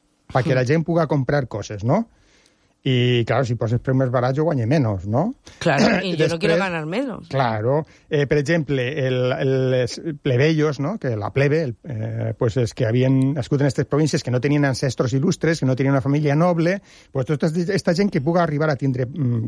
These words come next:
Speaker 1: càrrecs polítics, repartir terres als, als, als camperols, a la gent que treballa
Speaker 2: Claro,
Speaker 1: al,
Speaker 2: pero
Speaker 1: al camp.
Speaker 2: repartir, repartir tierras,
Speaker 1: Donar
Speaker 2: pero ¿tierras de quién?
Speaker 1: Terra, a qui, a qui treballava la terra, tot aquest
Speaker 2: Bueno,
Speaker 1: tipus de
Speaker 2: bueno,
Speaker 1: coses.
Speaker 2: qué revolucionario, me parece.
Speaker 1: <laughs> Era una miqueta
Speaker 2: Esto es del
Speaker 1: revolucionari.
Speaker 2: Partido Popular.
Speaker 1: <laughs>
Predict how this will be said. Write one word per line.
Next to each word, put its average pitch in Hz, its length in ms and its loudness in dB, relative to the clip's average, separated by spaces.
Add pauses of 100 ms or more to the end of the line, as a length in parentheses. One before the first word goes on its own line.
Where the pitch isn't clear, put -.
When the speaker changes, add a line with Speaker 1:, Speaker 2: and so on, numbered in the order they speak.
Speaker 1:
càrrecs 117 240 0
polítics, 170 560 0 (240)
repartir 143 560 0
terres 127 540 0
als, 117 320 0
als, - 180 -4 (140)
als - 120 -10
camperols, 139 520 2
a - 20 0
la 123 80 0
gent 123 160 0
que 139 60 -2
treballa 123 340 2
Speaker 2:
Claro, 180 120 2
Speaker 1:
al, 175 40 -2
Speaker 2:
pero 165 120 -2 (100)
Speaker 1:
al 170 40 -2
camp. 185 300 2
Speaker 2:
repartir, 196 300 -6
repartir 185 580 0
tierras, 269 300 2
Speaker 1:
Donar 165 160 0
Speaker 2:
pero 196 240 0
¿tierras 262 360 0
de 226 140 0
quién? 226 400 0
Speaker 1:
Terra, 165 420 0
a 151 140 -4
qui, 160 220 -4
a 160 100 0
qui 147 160 -2
treballava 143 480 2
la 131 160 0
terra, 196 400 0
tot 240 140 0
aquest 247 100 4
Speaker 2:
Bueno, 262 240 4
Speaker 1:
tipus 294 120 -2
de 240 40 -4
Speaker 2:
bueno, 269 280 0
Speaker 1:
coses. 247 60 -6
Speaker 2:
qué 254 120 2
revolucionario, 262 920 0
me 247 140 -2
parece. 214 400 -2
Speaker 1:
<laughs> 269 160 4
Era 330 80 0
una 311 140 0
miqueta 262 320 -4
Speaker 2:
Esto 226 100 -2
es 214 60 2
del 202 100 2
Speaker 1:
revolucionari. 175 300 0
Speaker 2:
Partido 220 560 0
Popular. 190 320 -2
Speaker 1:
<laughs> 220 580 0